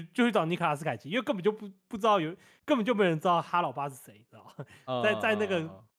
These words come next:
Speaker 1: 他们是这么，对，对，所以，好，然后可是因为阴错阳差呢，只有孙女找到了，孙女到了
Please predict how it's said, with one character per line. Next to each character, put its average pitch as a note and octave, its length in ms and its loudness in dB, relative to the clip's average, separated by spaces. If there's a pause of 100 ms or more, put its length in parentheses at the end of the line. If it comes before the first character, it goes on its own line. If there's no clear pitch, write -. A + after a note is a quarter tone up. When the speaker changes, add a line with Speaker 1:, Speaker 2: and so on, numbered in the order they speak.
(140)
Speaker 1:
他 - 160 -2
们 A#3+ 180 0
是 F#3+ 120 -10
这 F3+ 100 -4
么， D3+ 140 -8
对， C3+ 240 -12
对， C3 80 -14
所 D#3+ 120 -14
以， D#3+ 60 -16 (320)
好， C#3+ 200 -12
然 E3+ 120 0
后 B3 140 6
可 G#3+ 120 -2
是 B3 160 -4
因 C4 80 -2
为 B3+ 120 -2
阴 A#3+ 120 -6
错 A#3+ 160 -2
阳 E3 160 0
差 E3 240 0
呢， D#3+ 240 -4 (320)
只 G#3 100 -2
有 F#3 120 2
孙 G#3 260 -4
女 D3+ 160 -4 (120)
找 A#2+ 160 -6
到 D3 240 -2
了， B2 260 -12 (320)
孙 A3+ 180 -2
女 F3 140 -2
到 D#3+ 220 4
了 C#3 260 -6